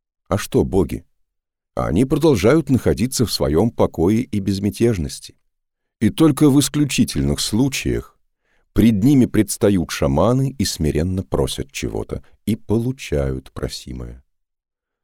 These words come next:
Но как же редко это всё случается, как редко. А тем временем Кудайкам стал бить в бубен всё быстрее и быстрее,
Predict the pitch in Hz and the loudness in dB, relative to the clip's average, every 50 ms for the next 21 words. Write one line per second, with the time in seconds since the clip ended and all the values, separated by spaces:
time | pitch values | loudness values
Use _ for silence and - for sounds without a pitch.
0 | _ _ _ - 90 110 117 - 170 143 120 135 139 123 123 135 151 - - - | _ _ _ 2 2 4 6 6 4 4 6 4 4 6 4 4 2 0 -2 -4
1 | 160 - - _ - 127 131 - - 127 113 - - - - 107 110 - - 104 | -4 -4 -2 _ -2 -2 -2 -2 -2 -4 -2 -2 -6 -6 -4 -4 -4 -4 -4 -6
2 | 101 - - - 92 80 69 65 - - - - 101 101 - - 76 80 92 - | -8 -6 -4 -2 0 0 0 -2 -4 -8 -4 -2 -2 -2 -2 -2 -2 -2 -2 -4
3 | - - - 64 55 - _ _ _ _ _ _ _ _ _ _ _ _ _ _ | -6 -10 -10 -10 -10 -12 _ _ _ _ _ _ _ _ _ _ _ _ _ _
4 | _ _ _ - 85 - - 85 80 76 80 76 69 78 85 87 90 87 - _ | _ _ _ -6 -4 -2 0 0 2 2 2 2 2 0 0 0 -2 -4 -6 _
5 | _ _ _ _ _ _ _ _ _ - 90 80 92 92 190 - - - 95 104 | _ _ _ _ _ _ _ _ _ -2 0 4 6 4 4 4 4 2 2 2
6 | 110 104 - - - 95 95 101 87 71 76 85 85 71 65 62 - - 95 82 | 2 0 -2 -2 0 0 2 0 0 -2 -2 -2 -2 -2 -6 -8 -6 -4 -2 0
7 | 90 87 80 - - - - - - - - 76 82 90 98 101 101 101 - - | 0 0 0 -2 -4 -4 -4 -4 -6 -6 -2 0 2 2 2 2 0 -2 -2 -4
8 | - 82 85 82 - - 85 85 82 78 76 67 57 - | -6 -4 -4 -6 -6 -4 -2 0 2 2 0 0 -2 -6